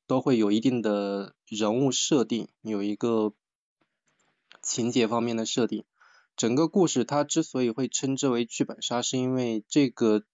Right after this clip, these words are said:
整个剧本往往都是伴随着一场谋杀案展开，然后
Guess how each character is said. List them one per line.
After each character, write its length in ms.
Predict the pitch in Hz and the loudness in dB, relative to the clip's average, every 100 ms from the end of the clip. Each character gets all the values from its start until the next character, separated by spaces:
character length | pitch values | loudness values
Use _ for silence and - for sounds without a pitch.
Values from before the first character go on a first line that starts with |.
| _ | _
整 200 | - 113 | -2 0
个 120 | 123 | 0
剧 240 | 143 - 156 | 0 2 0
本 340 | - 104 98 - - _ - | 2 -2 -2 -10 -20 _ -2
往 300 | 113 117 170 | 2 2 2
往 200 | 113 104 | 0 0
都 140 | 131 | -2
是 140 | - | -2
伴 260 | 127 147 127 | -2 0 0
随 180 | - 120 | -2 -2
着 320 | 131 117 107 | 0 0 -2
一 140 | - 143 | -4 -2
场 280 | - - 98 | -2 -4 -6
谋 220 | 95 107 | -8 -6
杀 180 | - 135 | -2 0
案 300 | 143 127 107 - | 0 -2 -6 -8
展 240 | - - | -8 -10
开， 320 | - - 113 - _ _ _ | -10 -8 -8 -10 _ _ _
然 140 | - - | -8 -4
后 340 | - 156 123 | 0 0 0